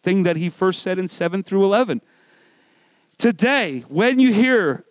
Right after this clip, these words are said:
the voice, don't harden your hearts," his voice, his voice being God, "as Israel did in their rebellion." And who was, who was it who rebelled against God,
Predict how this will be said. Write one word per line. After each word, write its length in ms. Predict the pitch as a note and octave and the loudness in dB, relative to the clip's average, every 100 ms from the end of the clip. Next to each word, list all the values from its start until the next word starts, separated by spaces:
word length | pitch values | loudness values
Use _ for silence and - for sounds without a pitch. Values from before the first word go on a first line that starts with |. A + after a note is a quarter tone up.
| - | -4
the 120 | F3 | -4
voice, 720 | D3+ F3+ A#3+ D3+ - - - _ _ _ C3+ | 0 2 2 2 -4 -4 -6 _ _ _ -2
don't 380 | A#3 D4 D#4+ | 2 2 0
harden 460 | C#3+ - B3+ B3+ A#3 | -2 0 0 2 2
your 140 | A3+ | 0
hearts," 440 | F3+ G3 F3 C3+ - | 0 0 0 0 -2
his 180 | G#3+ D#3+ | -2 -2
voice, 500 | D#3+ B2 A#2+ - - | -2 -2 -4 -14 -6
his 180 | F#3+ - | -4 0
voice 260 | G3+ F#3 | 0 0
being 220 | - F#3 F3+ | -2 -4 -2
God, 400 | G3+ F3+ C#3 G#2+ _ _ - | -2 0 -2 -6 _ _ -4
"as 220 | F#3 D#3+ | -2 0
Israel 400 | A#3+ F3+ F3+ D3+ | 0 2 2 0
did 180 | C#3+ D3 | 0 -2
in 80 | D3+ | 0
their 140 | D3 | 0
rebellion." 560 | C#3+ C3+ B2+ C3+ D#3+ E3+ _ _ _ _ _ _ _ _ - | 0 0 0 0 -2 -6 _ _ _ _ _ _ _ _ -2
And 160 | F#3 | 0
who 280 | D#3 - C#4 | 2 2 4
was, 480 | C4+ A#3 A3 - - - F3 | 4 2 2 0 -2 -4 2
who 180 | B3+ D4 | 4 4
was 440 | G#3 G3+ G3 - - | 4 2 0 -4 -4
it 240 | F#3+ F#3+ - - | -4 -4 -6 2
who 200 | A3+ G#3+ | 4 4
rebelled 420 | G3+ A#3 G#3 - | 0 0 0 -2
against 360 | E3+ F#3 F#3 - | -4 -2 -2 -2
God, 440 | G3+ G3 D3 B2+ | 0 0 -2 -8